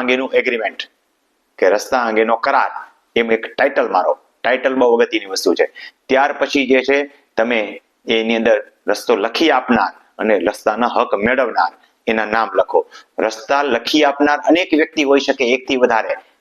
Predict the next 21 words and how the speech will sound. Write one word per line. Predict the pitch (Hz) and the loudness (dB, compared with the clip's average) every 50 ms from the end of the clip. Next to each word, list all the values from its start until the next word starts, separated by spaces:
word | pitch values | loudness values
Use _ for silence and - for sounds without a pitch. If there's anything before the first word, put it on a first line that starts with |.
| _ - | _ 0
તો | 113 107 95 | 2 2 4
એની | 101 113 120 117 | 2 2 0 2
વિગતવાર | 101 101 117 127 135 - 127 117 120 - - - - _ _ _ _ - - _ | 2 2 2 2 2 2 2 2 0 0 -2 -8 -20 _ _ _ _ -20 -14 _
પક્ષકાર | - 123 - - - - 120 113 | -4 -2 -2 -2 -2 -2 -2 -2
નંબર | 113 113 110 110 - - 113 | 0 0 0 0 0 2 0
એક | 123 131 135 - - - _ _ _ _ - | 0 0 -2 -4 -10 -20 _ _ _ _ -6
ના | - 101 104 98 - - 127 | -2 -2 -2 -2 0 0 2
એક, | 127 135 139 143 - - - | 2 2 2 0 -4 -10 -4
બે | 95 101 120 131 123 117 | -2 0 2 2 0 2
અને | 104 107 107 | 2 0 0
ત્રણ | - - - 127 117 95 | 0 0 0 0 0 -2
લખો. | - - - 90 82 | -2 0 0 0 0
પક્ષકાર | - - 104 - - - 120 110 | 2 0 -2 -2 -2 -4 -4 -2
નંબર | 110 113 110 113 110 117 | -2 0 0 0 2 2
બે | 127 135 131 | 2 0 2
ના | 117 104 85 - - - _ _ _ _ _ _ - - - 87 90 98 | 2 0 -2 -4 -6 -12 _ _ _ _ _ _ -20 -20 -14 -6 -4 -4
રસ્તો | 98 - - 127 123 | -2 -2 -2 0 0
મેળવનાર | 135 147 156 156 156 156 151 131 - - - 170 | 2 2 2 2 2 0 0 -2 -4 -4 -4 -2
એક | - 190 143 | -2 -2 -2
જ | 117 117 | 0 -2
વ્યક્તિ | 117 - - | -2 0 2